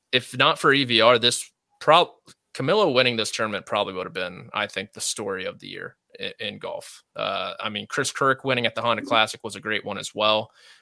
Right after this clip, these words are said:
Uh, I would put this one right up there with it, with everything he and his family have gone through, the tragedy with their little girl,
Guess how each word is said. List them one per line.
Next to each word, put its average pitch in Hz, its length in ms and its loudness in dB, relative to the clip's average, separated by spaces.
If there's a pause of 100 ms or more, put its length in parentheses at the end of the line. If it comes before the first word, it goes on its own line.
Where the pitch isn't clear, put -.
(120)
Uh, - 60 -6
I 101 160 4
would 107 200 -4
put - 180 -4
this 113 220 -2
one 107 200 -4
right 107 240 4
up 107 160 0
there 101 200 2
with 104 260 0
it, 104 120 0 (100)
with 104 140 -4 (300)
everything 113 520 -4 (440)
he 131 120 4
and 120 80 4
his 107 140 -2
family 113 440 0
have 101 180 -6
gone 110 300 0
through, 110 240 -6
the - 60 -12
tragedy 110 680 -4 (420)
with - 80 -20
their 113 140 -2
little 107 240 -4
girl, 113 500 0